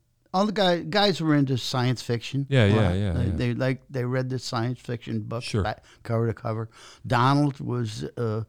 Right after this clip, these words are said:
Speaker 1: really was a big Stephen King, King fan.
Speaker 2: I see. Yeah, yeah.
Speaker 1: So,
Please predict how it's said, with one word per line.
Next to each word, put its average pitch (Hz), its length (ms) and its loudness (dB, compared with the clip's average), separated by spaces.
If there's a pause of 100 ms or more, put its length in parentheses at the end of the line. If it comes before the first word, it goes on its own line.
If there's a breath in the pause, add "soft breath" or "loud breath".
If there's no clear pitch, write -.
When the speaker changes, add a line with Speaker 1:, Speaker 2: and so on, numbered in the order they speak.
(300 soft breath)
Speaker 1:
really 135 300 2
was 123 160 0
a 131 40 2
big 127 220 4
Stephen 123 440 4
King, 117 320 2 (200)
King 123 320 2
fan. 113 340 2
Speaker 2:
I 117 80 8
see. 95 260 0 (180)
Yeah, 92 200 0 (140)
yeah. 101 80 -6
Speaker 1:
So, 127 440 2